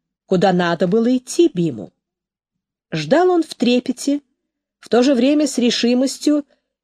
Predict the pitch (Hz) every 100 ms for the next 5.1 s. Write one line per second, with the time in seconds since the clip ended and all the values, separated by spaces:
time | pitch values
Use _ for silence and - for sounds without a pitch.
0 | _ - 220 220 - 285 262 180 208 247
1 | 262 247 370 226 170 - 180 - 214 202
2 | 226 - 208 196 - _ _ _ 160 233
3 | - 202 220 214 320 320 302 285 254 254
4 | 226 - - 262 240 233 240 240 160 123